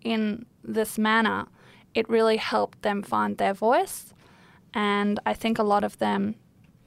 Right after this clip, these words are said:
were grateful they had the opportunity to look him in the eyes, to write their victim impact statements to the court, just to be heard. The other thing, too, is that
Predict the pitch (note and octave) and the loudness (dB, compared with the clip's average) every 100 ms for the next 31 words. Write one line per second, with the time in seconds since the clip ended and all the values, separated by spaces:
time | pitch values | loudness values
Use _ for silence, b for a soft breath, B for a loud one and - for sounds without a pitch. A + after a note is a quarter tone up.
0 | - A3+ A3 A3+ G#3+ - G#3+ G#3 G3+ G3 | -2 -2 2 2 2 -2 -4 -2 -2 -4
1 | G3+ - - A3 A3 G#3 F#3 - A3 G#3+ | -8 -8 -2 -2 0 -2 -4 -10 -6 -6
2 | G#3+ - G#3+ G#3+ - G#3+ G#3 G#3 G#3+ G#3+ | -6 -6 0 0 0 -2 0 0 2 4
3 | G#3 G#3 G#3+ - - B B B - A#3 | 4 2 -4 -10 -20 B B B -6 0
4 | G#3+ G#3+ G#3+ G#3 G#3 G#3 G3 G3+ - G#3+ | 2 4 4 2 2 2 0 -4 -6 -4
5 | G#3 G#3+ G#3+ - - G#3+ A3 G#3+ - A3 | -2 -2 -4 -6 -4 -4 -4 -8 -10 -10
6 | - - G3 - - B B B - B3+ | -8 -2 0 0 -4 B B B -2 -2
7 | - B3+ G#3+ G#3 - F#3 E3+ - - _ | 0 0 0 -2 -2 0 0 -4 -12 _
8 | B B B B B3 D4 E4+ - B3 A#3 | B B B B 2 2 2 2 2 2
9 | - C4 A3+ G#3+ A#3 G#3+ G#3+ | 2 2 4 2 2 2 2